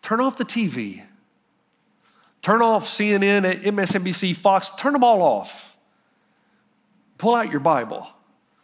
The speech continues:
and read the book of John, and then go to the book of Romans, and then go to the book of Revelation. And allow his word to confront you and contradict you. See the beauty of his law. You're already justified.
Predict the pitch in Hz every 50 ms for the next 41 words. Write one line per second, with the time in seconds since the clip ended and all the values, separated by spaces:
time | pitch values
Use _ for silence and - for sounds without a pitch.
0 | _ _ _ _ _ - - _ _ _ 151 151 175 220 233 196 196 185 214 208
1 | - 170 151 - 160 156 143 127 101 107 101 95 - _ _ _ 123 139 175 180
2 | 165 175 202 208 180 180 180 202 196 185 147 135 165 165 151 127 113 107 104 147
3 | 151 175 185 175 190 190 180 185 180 180 180 170 151 175 175 156 160 156 147 135
4 | 123 - - - - - _ _ _ _ _ _ _ _ _ _ _ _ _ _
5 | _ _ _ - - - - 190 185 185 175 180 185 208 240 233 214 226 208 180
6 | 202 208 208 190 180 - - 165 147 - - 196 208 202 202 165 165 151 143 139
7 | 135 127 147 170 165 170 165 151 147 156 151 156 - - 113 - - - 262 269
8 | 220 202 160 160 185 208 208 190 180 151 143 131 131 113 120 123 131 127 123 113
9 | 113 113 - - _ _ _ _ _ _ _ _ _ _ _ _ _ _ _ _
10 | _ _ _ _ _ _ _ _ _ _ _ _ _ _ _ _ _ _ _ _
11 | _ _ _ _ _ _ _ _ _ _ _ _ _ _ _ - 170 180 190 208
12 | 240 254 277 277 269 240 196 262 277 294 - - 247 - - - 175 147 120 107
13 | 104 104 104